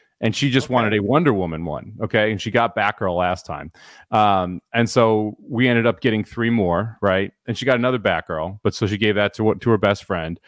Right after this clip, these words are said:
Speaker 1: Um, and
Speaker 2: Okay.
Speaker 1: then we got the Joker, we got, uh,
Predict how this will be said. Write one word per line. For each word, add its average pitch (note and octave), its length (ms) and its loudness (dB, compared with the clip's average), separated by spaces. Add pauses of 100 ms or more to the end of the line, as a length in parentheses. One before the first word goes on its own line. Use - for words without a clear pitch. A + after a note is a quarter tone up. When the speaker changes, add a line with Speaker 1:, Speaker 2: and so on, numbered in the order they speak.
(320)
Speaker 1:
Um, G2 320 2
and A#2 180 2
Speaker 2:
Okay. A2+ 100 2
Speaker 1:
then A2 360 -2
we A2+ 140 -2
got G2+ 240 0
the G#2 80 -8
Joker, A#2 580 0
we G#2 160 -6
got, F#2 420 0 (140)
uh, E2+ 480 -2